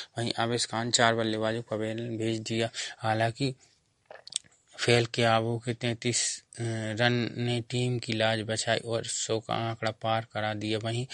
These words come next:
जवाबी कार्रवाई में श्रेयस अय्यर और डेब्यूटेंट साई सुदर्शन ने अपना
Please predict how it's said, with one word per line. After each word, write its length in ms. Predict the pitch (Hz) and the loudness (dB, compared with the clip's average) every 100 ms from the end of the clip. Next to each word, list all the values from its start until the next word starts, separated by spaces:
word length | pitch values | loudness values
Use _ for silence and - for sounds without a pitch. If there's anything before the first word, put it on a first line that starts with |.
| - - - | -8 -10 -4
जवाबी 360 | 113 110 113 117 | 0 2 0 0
कार्रवाई 480 | - 110 107 110 113 | 0 0 0 -2 -2
में 120 | 113 | -2
श्रेयस 460 | - 113 117 113 | -2 0 0 0
अय्यर 400 | - 113 107 107 | -2 -2 0 -2
और 160 | 113 117 - - - _ _ _ - - - - | -4 -8 -10 -14 -16 _ _ _ -18 -18 -20 -6
डेब्यूटेंट 720 | 117 113 120 117 117 113 - | -2 0 -2 -2 0 0 0
साई 360 | - 117 117 120 | 2 4 4 2
सुदर्शन 500 | - 107 110 - 117 | 0 2 0 0 -2
ने 260 | 113 117 - _ _ - - | 0 -2 -6 _ _ -6 -2
अपना 380 | 120 120 123 | 0 0 -2